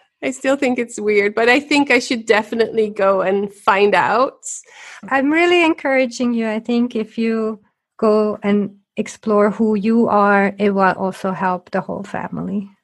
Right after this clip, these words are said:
Speaker 2: So I think so.
Speaker 1: Yeah.
Speaker 2: Pushing
Speaker 1: Yeah.
Speaker 2: you a little bit. Okay. So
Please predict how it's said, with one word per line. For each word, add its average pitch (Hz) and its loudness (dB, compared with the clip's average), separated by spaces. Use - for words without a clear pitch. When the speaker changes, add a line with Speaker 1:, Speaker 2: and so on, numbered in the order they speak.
Speaker 2:
So 202 -10
I 190 -8
think 196 -6
so. 190 0
Speaker 1:
Yeah. 196 -2
Speaker 2:
Pushing 403 2
Speaker 1:
Yeah. 370 4
Speaker 2:
you 330 4
a 302 0
little 277 0
bit. 220 -8
Okay. 285 0
So - -2